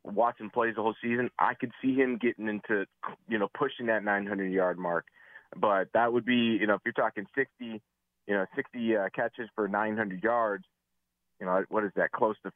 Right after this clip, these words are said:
fifteen yards per reception? That's, that's quite the, the jump for, for him and, and just from his career average. So I would,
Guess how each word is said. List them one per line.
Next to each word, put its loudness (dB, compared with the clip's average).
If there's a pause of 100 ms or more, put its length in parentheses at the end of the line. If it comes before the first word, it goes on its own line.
fifteen -2
yards 2
per 2
reception? -2
That's, 0 (500)
that's 0
quite 4
the, 4 (360)
the 2
jump 2
for, 2
for 4
him 2
and, 0
and 0
just -2
from 2
his 0
career 2
average. 0
So 2
I 4
would, 0